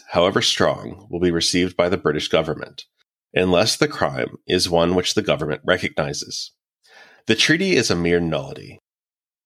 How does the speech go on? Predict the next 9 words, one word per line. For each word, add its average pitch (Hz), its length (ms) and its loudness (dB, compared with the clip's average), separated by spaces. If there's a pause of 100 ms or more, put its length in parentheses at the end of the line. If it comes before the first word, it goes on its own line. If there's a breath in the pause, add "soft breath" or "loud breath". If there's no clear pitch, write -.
and 98 140 4
all 107 360 2
the 175 120 2
fair 95 320 2
promises 82 640 -2
and 95 100 4
engagements 80 580 0
of - 180 -6
Lord 87 320 2